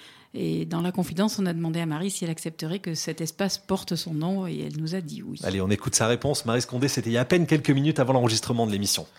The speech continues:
Speaker 1: Nous avons un projet qui prend, euh, doucement forme,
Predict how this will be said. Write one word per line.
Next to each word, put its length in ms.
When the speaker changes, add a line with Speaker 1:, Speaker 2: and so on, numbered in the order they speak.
Speaker 1:
Nous 160
avons 180
un 140
projet 480
qui 180
prend, 420
euh, 160
doucement 920
forme, 840